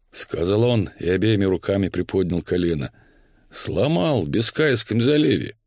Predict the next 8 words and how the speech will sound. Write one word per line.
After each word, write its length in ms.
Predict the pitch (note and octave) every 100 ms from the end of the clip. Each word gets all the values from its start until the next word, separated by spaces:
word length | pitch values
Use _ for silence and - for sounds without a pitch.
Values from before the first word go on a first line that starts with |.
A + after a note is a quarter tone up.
| -
но 440 | C#2+ E2+ A2 B2
корабельный 680 | A#2+ A#2+ A2+ G2+ B2+ B2 A2
врач 600 | G2+ A2+ A#2+ - - -
выудил 680 | - D2 G#2 C3 D3 C#3+ C#3
оба 220 | C3+ C3+ B2+
конца 540 | C3+ C3 - B2 A2+
и 240 | - A2
соединил. 760 | - - D3 B2+ A#2 A#2+ C3+